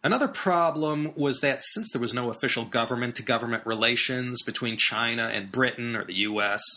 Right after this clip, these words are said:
all the diplomacy, if you want to call it that, was commercial in nature.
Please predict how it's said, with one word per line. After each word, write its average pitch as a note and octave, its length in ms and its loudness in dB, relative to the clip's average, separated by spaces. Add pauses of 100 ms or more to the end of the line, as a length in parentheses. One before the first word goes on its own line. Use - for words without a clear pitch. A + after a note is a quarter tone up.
(720)
all B3 260 4
the G#3 100 0
diplomacy, C#3 920 -2 (360)
if A2 140 -6
you G#2+ 60 -4
want F#2 120 -2
to - 80 -14
call G2+ 240 0
it F#2+ 140 -10
that, - 280 -10 (100)
was B2+ 140 2
commercial C3+ 560 0
in A2+ 140 -4
nature. G#2+ 500 -2